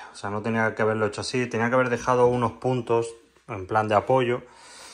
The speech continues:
Eh, o directamente haber cortado por aquí. Esta última haberla dejado y mientras corto apoyar la mano por aquí. Pero claro,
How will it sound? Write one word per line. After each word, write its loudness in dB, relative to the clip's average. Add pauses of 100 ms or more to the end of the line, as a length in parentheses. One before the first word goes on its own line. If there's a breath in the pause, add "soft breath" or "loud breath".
(380 loud breath)
Eh, 2
o 6
directamente 4
haber 4
cortado 6
por 4
aquí. -2
Esta 4
última 4
haberla 4
dejado 0 (100)
y -4
mientras -2
corto 0
apoyar 2 (100)
la 2
mano 2
por 2
aquí. -2 (240)
Pero -2
claro, 2